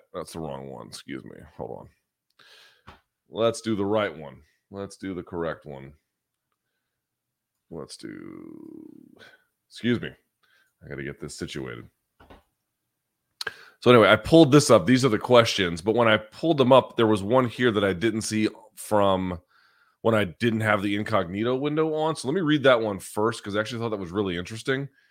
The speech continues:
And we'll start the show there. I actually think it's a great question. Uh, it comes to us from somebody named A P. Here's the question. It had twenty-five upvotes. It used to be at the top, but then it got moved. I don't know what happened, but, um, it just happened as soon as I was setting this thing up for today. Anyway,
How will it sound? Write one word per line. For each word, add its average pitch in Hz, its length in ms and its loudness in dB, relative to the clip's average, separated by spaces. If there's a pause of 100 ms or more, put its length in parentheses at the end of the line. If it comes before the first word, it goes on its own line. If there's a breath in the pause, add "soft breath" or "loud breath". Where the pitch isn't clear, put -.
(180)
And 104 100 -4
we'll 101 100 -4
start 117 240 -2
the 107 60 -8
show 107 280 0
there. 95 240 -2
I - 20 4
actually 113 200 -4
think 101 140 -6
it's 92 100 -12
a 82 40 -12
great 92 280 -6
question. 131 520 -6 (520 soft breath)
Uh, 104 340 4
it - 80 -6
comes 151 220 0
to 131 120 -2
us 123 100 0
from 120 220 0
somebody 113 300 -2
named 101 320 -2
A 110 220 0
P. 113 320 -2
Here's 127 240 4
the 117 80 -4
question. 120 320 -2
It 131 40 -2
had 165 120 2
twenty-five 208 400 0
upvotes. 135 420 2
It 98 80 -8
used 160 220 -6
to 143 40 -12
be 123 120 0
at 107 80 -2
the 82 60 -16
top, 120 280 0
but 98 60 -10
then 104 100 -4
it 110 60 -4
got 90 180 -2
moved. 90 300 -4
I 90 40 -4
don't 95 100 -4
know 95 40 -2
what 87 120 -4
happened, 78 340 -4
but, 78 160 -10 (580 soft breath)
um, 107 400 2
it 107 60 -14
just 131 160 -8
happened 135 260 0
as 110 80 -2
soon 123 100 -6
as 113 60 -4
I 120 60 0
was 107 160 -2
setting 110 180 -6
this - 200 -8 (100)
thing 110 160 0
up - 160 -2
for 82 80 -18
today. 76 300 -10 (280)
Anyway, 120 340 4